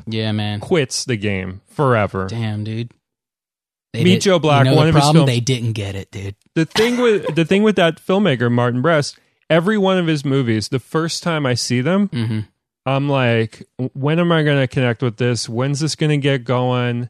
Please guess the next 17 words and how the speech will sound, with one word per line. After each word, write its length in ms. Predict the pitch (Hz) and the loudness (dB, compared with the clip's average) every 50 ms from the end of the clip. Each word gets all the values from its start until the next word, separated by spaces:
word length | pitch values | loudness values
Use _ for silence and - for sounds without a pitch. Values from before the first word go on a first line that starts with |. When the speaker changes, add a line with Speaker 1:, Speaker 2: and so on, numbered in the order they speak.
| - - | -10 -6
Speaker 1:
Mm-hmm. 340 | 110 113 107 110 107 107 117 | -4 -4 -4 -2 -2 -2 0
Speaker 2:
When's 260 | 127 131 143 147 151 | 2 2 4 2 2
it 80 | 160 151 | 0 0
gonna 260 | - 160 160 156 143 | 0 0 0 2 2
happen?" 720 | 131 143 139 131 131 - - 139 127 123 123 123 127 123 - _ _ _ _ _ _ _ _ _ _ _ _ _ | 2 2 2 2 0 0 -2 -2 -2 -2 -2 -4 -6 -8 -10 _ _ _ _ _ _ _ _ _ _ _ _ _
And 280 | 143 143 135 139 139 | -2 0 2 2 2
then 400 | 143 139 139 139 135 135 127 131 - _ _ | 4 4 4 2 2 2 0 -2 -4 _ _
at 200 | 143 135 131 - | -2 -2 -2 -2
some 280 | - - 165 151 160 | -2 0 2 2 2
point 320 | 151 - - 175 165 160 147 | 0 0 0 0 0 0 0
during 200 | 151 151 151 147 | 0 0 2 2
the 60 | 143 | 2
movie, 220 | 143 139 127 127 | 2 2 2 2
I 120 | 117 113 113 | 2 2 0
can't 280 | - - 160 160 165 | -2 -2 -2 -2 -2
pinpoint 480 | - - 190 180 156 - 190 190 185 185 | -2 -2 -2 -2 -2 -2 -2 -2 0 0
when, 380 | 190 196 185 160 143 143 139 | 0 2 2 2 0 0 -2